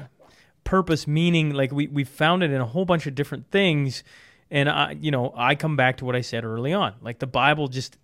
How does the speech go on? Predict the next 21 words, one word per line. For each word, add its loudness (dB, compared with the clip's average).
holds 2
a -2
lot 2
of -2
it -8
there. 4
It, -10
you -4
know, 0
it, -6
it -2
really 0
clears -4
up 0
a -2
whole -2
bunch 0
of -6
things 0
for -2
you, 0